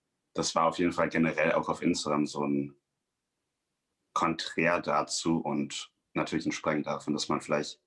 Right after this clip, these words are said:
stärker auf die andere Seite geht, beziehungsweise einfach, ja, dieses Muster bricht und nicht weiter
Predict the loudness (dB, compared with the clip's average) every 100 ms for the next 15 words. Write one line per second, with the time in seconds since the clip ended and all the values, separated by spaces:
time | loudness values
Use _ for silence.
0 | _ _ _ _ -8 -4 2 2 4 0
1 | 0 2 2 2 2 2 0 0 0 0
2 | -4 0 0 0 -2 0 -2 -2 -4 -4
3 | -8 _ _ _ _ _ _ _ _ _
4 | _ _ _ _ -4 -2 -2 -4 -2 0
5 | 0 0 -2 -2 -2 -4 -4 -6 -4 -4
6 | -2 -2 -2 -4 -4 -6